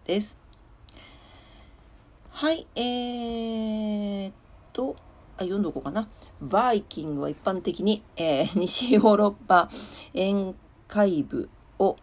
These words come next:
えー、侵略した武装船団のことで、元は海賊、交易、植民などの略奪行為を生業としておりましたが、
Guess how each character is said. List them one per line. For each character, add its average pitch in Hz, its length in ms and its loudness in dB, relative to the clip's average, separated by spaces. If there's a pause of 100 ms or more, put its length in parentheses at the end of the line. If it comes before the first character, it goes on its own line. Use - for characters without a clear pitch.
(100)
え 156 160 -2
ー、 - 20 -2
侵 170 260 -6
略 160 260 -4
し 151 100 -6
た 151 100 -4
武 147 200 -4
装 247 480 0
船 196 400 -2
団 - 260 -8
の 131 100 -6
こ - 120 -10
と - 100 -14
で、 - 180 -6
元 - 260 -2
は 185 120 0
海 185 240 -2
賊、 175 340 -2
交 170 280 -2
易、 151 260 -8 (420)
植 - 320 -6
民 220 220 4
な 214 100 4
ど 156 140 0
の 127 120 -2
略 151 280 -4
奪 254 300 -4
行 226 240 -2
為 220 100 -2
を 214 40 2
生 160 200 -2
業 165 180 -6
と 156 120 -10
し - 80 -8
て 151 80 -8
お 156 40 -2
り 160 60 -4
ま 180 140 -6
し - 60 -10
た - 140 -8
が、 160 240 2